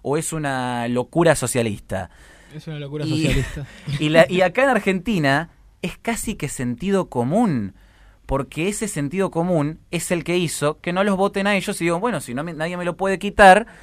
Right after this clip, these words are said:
Speaker 1: entonces voto al que en un momento me lo dio,
Speaker 2: Sí.
Speaker 1: al que ahora me está diciendo que me va a llenar la heladera y que al final, bueno, pues a vista de lo que terminó pasando, te está haciendo vender la heladera,
Speaker 2: Obvio.
Speaker 1: básicamente.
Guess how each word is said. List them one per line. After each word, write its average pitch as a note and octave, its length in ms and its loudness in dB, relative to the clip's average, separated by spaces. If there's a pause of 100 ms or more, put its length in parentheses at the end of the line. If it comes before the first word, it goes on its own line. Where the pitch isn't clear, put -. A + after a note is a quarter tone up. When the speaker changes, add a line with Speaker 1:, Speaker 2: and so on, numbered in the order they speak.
(480)
Speaker 1:
entonces E3+ 400 -2
voto F3 400 6
al C#3+ 160 6
que D#3+ 360 -4 (360)
en C#3+ 160 0
un D#3 60 4
momento D#3 400 6
me C#3+ 100 4
lo B2+ 140 6
dio, D#3+ 380 6 (160)
Speaker 2:
Sí. D#3+ 160 -10
Speaker 1:
al C3+ 220 0
que D#3 200 -6
ahora D#3 300 -2
me D3 60 -8
está D3+ 180 -8
diciendo D#3+ 300 -8
que D3 60 -8
me C3 100 -6
va C3 60 -2
a C3+ 40 -4
llenar C#3 280 0
la D3 80 4
heladera F3 580 6 (260)
y - 80 -20
que C3+ 100 -10
al B2 60 -10
final, D#3 380 -6 (120)
bueno, A2+ 320 -4 (140)
pues G#2+ 160 -2
a G#2 60 -4
vista C#3 240 0
de B2 80 2
lo A#2+ 80 0
que A2+ 100 -4
terminó B2+ 320 2
pasando, D#3+ 580 -2 (160)
te - 80 -14
está A#2 140 -12
haciendo C3 280 -4
vender B2 320 2
la G#2 80 -2
heladera, G2+ 360 -6
Speaker 2:
Obvio. F#2+ 100 -6
Speaker 1:
básicamente. G2 540 -8